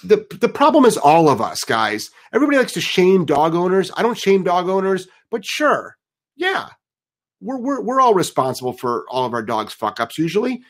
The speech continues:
you know? But the cool thing about that is we can fix it. But dogs historically are better away from their owners than with their owners,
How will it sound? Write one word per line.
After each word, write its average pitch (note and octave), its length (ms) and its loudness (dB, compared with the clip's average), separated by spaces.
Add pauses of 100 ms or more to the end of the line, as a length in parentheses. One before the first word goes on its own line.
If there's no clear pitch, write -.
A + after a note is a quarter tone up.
(200)
you A3+ 80 -4
know? C4+ 280 0 (240)
But F#3+ 120 0
the G#3+ 60 2
cool A3+ 180 -6
thing A3 100 0
about A3+ 200 4
that A3+ 120 4
is D3+ 100 2
we G3 120 0
can G3 100 2
fix A3+ 340 -2
it. A2+ 140 -8 (300)
But E3+ 160 -4
dogs A#3 280 0
historically G3 460 2
are D3+ 80 2
better D#3 320 -2
away C3+ 200 2
from C#3 160 -6
their A#2+ 100 -4
owners B2+ 260 -4
than A2+ 140 -8
with A2+ 140 -4
their G#2+ 120 -6
owners, G#2 380 -10